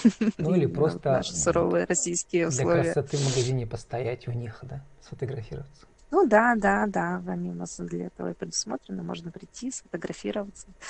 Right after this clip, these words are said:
Speaker 1: ощутить, как это. <laughs>
Speaker 2: Ну, вообще, вот судя по этому фото, да, м, валенки, они вообще превратились просто в модные женские, беленькие такие, э, сапоги для королевы, да?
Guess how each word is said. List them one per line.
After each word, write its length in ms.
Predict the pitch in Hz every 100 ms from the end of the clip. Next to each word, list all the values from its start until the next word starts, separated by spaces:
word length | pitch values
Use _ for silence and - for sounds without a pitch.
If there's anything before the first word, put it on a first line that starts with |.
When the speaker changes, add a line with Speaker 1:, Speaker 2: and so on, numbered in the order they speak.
| - - -
Speaker 1:
ощутить, 540 | 180 - - 226 -
как 220 | - 208
это. 160 | - -
<laughs> 640 | - 370 - 320 - 254 - - - - -
Speaker 2:
Ну, 100 | 170
вообще, 220 | 170 170 226
вот 140 | 185
судя 220 | - 156
по 100 | 143 151
этому 260 | 143 139
фото, 340 | 135 214 220 135
да, 400 | 127 147 151 135
м, 280 | 135 127 104 -
валенки, 400 | 147 160 180 175
они 100 | 151
вообще 140 | 151 208
превратились 720 | - 147 139 196 202 175 - - -
просто 680 | 131 110 104 - - 180 180
в 160 | 143 113
модные 400 | 117 117 131 156
женские, 840 | 165 127 101 - - - 160 185 - - - -
беленькие 840 | 156 113 131 95 101 123 - 180
такие, 680 | 175 156 135 - 107 120 165 - - - - - -
э, 200 | 131 113
сапоги 520 | - 135 131 110 131
для 600 | 151 131 135 139 139 135
королевы, 560 | - 147 151 113 92 98
да? 180 | 110 165